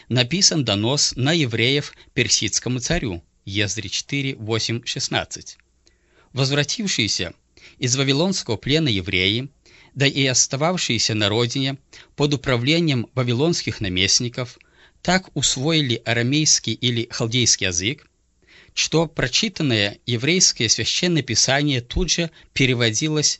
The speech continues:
на арамейский язык, Неемии восемь восемь. Эти устные переводы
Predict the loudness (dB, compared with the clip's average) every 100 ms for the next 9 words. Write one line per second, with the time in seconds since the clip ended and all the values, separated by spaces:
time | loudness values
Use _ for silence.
0 | -10 _ -2 0 0 0 0 2 0 0
1 | -2 -4 -8 -16 _ _ _ -2 0 0
2 | 0 0 -2 -4 -16 -8 -2 -2 -2 -4
3 | -4 -2 -4 -6 -14 _ _ _ _ _
4 | _ _ _ _ _ _ -2 0 0 -2
5 | -2 -2 0 -2 -2 -4 -4 -2 -2 -2
6 | -6